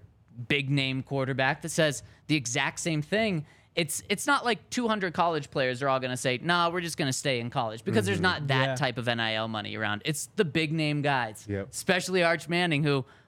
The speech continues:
Speaker 1: we've been talking about for, what, two years now?
Speaker 2: Yep.
Speaker 1: And he's
Speaker 3: Mm-hmm.
Speaker 1: still years away. So it's gonna be the N F L missing on these big names. And I understand the college guys who are getting paid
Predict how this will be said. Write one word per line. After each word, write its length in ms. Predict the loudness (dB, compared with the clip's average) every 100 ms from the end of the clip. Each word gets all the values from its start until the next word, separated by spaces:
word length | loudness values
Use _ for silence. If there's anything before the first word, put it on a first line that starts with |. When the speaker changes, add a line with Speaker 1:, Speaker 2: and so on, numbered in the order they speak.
| _
Speaker 1:
we've 140 | 2 2
been 140 | 2
talking 300 | 2 2 0
about 260 | 2 2 2
for, 160 | 0
what, 320 | 0 -2 -4 -4
two 220 | -2 0
years 560 | 0 0 2 0 0
now? 320 | 0 0 0 -2
Speaker 2:
Yep. 180 | -4 0
Speaker 1:
And 80 | 2
he's 160 | 2
Speaker 3:
Mm-hmm. 100 | 0
Speaker 1:
still 220 | 0 0 0
years 400 | -2 -2 -2 0
away. 360 | 2 2 2
So 160 | 0 0
it's 120 | 0
gonna 200 | 0 0
be 260 | 2 0 -2 -8 -2
the 80 | 2
N 100 | 2
F 100 | 2
L 100 | 2
missing 300 | 2 0 0
on 80 | 0
these 160 | 0 -2
big 400 | -2 2 2 2
names. 540 | 0 0 -2 -4 -8 -14 -20 -20 _ -2
And 320 | 0 0 0
I 120 | 0 0
understand 400 | 0 0 0 0
the 60 |
college 320 | 0 0 0 0
guys 300 | 0 0 -2
who 80 |
are 60 | 0
getting 220 | 0 0
paid 380 | 0 2 2 -2